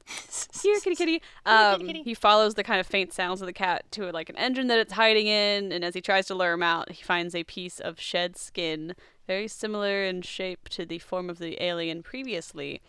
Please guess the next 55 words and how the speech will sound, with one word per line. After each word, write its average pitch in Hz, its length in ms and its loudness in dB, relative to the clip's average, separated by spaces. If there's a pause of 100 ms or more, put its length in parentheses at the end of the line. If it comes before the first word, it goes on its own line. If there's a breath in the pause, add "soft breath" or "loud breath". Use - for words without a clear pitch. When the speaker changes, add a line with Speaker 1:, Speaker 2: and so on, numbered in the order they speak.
(280 soft breath)
Speaker 2:
And 196 80 0
as 190 140 2
he 196 160 -6
Speaker 1:
And 247 120 2
Speaker 2:
continues 233 220 0
Speaker 1:
shout 208 240 10
Speaker 2:
on 196 100 10
Speaker 1:
out 185 100 -2
to 294 100 -2
the 233 160 -4
actor, 208 680 0
<laughs> - 100 -18
because 220 380 -2
this 277 200 -4
guy 254 280 4
does 196 120 -2
not 214 220 4
have 226 140 2
that 214 160 6
much 220 180 -4
dialogue, 226 640 2 (100)
um, 196 520 0 (280)
at 208 100 -6
least 202 220 -2
not 196 160 0
at 175 80 -8
this 175 140 -8
point 196 220 -6
in 185 60 -6
the 180 40 -8
movie. 170 380 -6 (280 soft breath)
But, 240 160 4
like, 233 200 4
Speaker 2:
Mm-hmm. 220 100 2
Speaker 1:
as - 120 0
he 320 80 -4
sort 294 180 2
of 240 120 0
picks - 240 -4
it 185 80 0
up, 233 240 4 (100)
he 240 200 -4
really, 277 320 0
with 196 160 0
no 214 220 0
dialogue, 226 400 4
gets 214 180 -4
across 226 320 2
this 220 140 -2
sort 220 200 2
of, 208 100 -4
um, 208 180 -8 (120)
i-, 233 120 -8 (100)
like, 220 320 0
incomprehension, 247 960 2